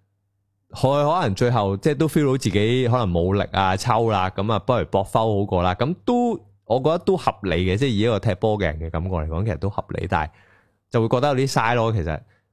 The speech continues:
誒，佢衝埋係有機會射到咯，噉所以就，即係伊朗就，即係，誒，冇辦法啦，即係最後一場要靠贏嘅，噉但係輸咗，噉都，其實都冇嘢好講㗎啦，即係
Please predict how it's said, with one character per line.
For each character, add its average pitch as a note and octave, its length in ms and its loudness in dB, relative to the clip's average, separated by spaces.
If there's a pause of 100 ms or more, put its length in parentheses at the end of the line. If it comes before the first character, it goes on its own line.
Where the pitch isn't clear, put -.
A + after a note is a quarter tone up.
(380)
誒， E2+ 360 0
佢 G2+ 280 -2
衝 D3+ 180 0
埋 E2 260 -4
係 E2 100 0
有 F#2 180 0
機 A2+ 180 -2
會 F2+ 140 -2
射 D2+ 280 -4
到 D2+ 120 -6
咯， F2 260 -4
噉 G2+ 80 -8
所 A#2 140 0
以 G2+ 100 0
就， E2 300 -2
即 B2 120 -2
係 G2 180 0 (260)
伊 D3 120 0
朗 G#2+ 220 0
就， F#2+ 500 0
即 A#2 80 0
係， F#2+ 500 0
誒， E2+ 520 -4 (300)
冇 B2+ 160 0
辦 G#2+ 160 0
法 A2+ 100 2
啦， A#2 260 0
即 A#2+ 120 0
係 A2 60 0
最 G#2 140 0
後 F#2+ 140 2
一 - 20 -4
場 D#2+ 300 -4
要 F#2 140 -4
靠 F2+ 360 0 (100)
贏 E2+ 280 -2
嘅， G2 180 0 (360)
噉 G#2 160 -4
但 - 20 0
係 F2+ 160 0
輸 A2 180 -4
咗， F#2 240 0
噉 F#2+ 140 -2
都， A2 240 0
其 G2 100 -6
實 D#2 120 -6
都 G2+ 100 -2
冇 F2 180 -2
嘢 D#2 80 -2
好 E2+ 60 -4
講 D2+ 300 -6
㗎 E2+ 80 -6
啦， D#2+ 180 -6
即 F#2+ 100 -6
係 D#2+ 300 -4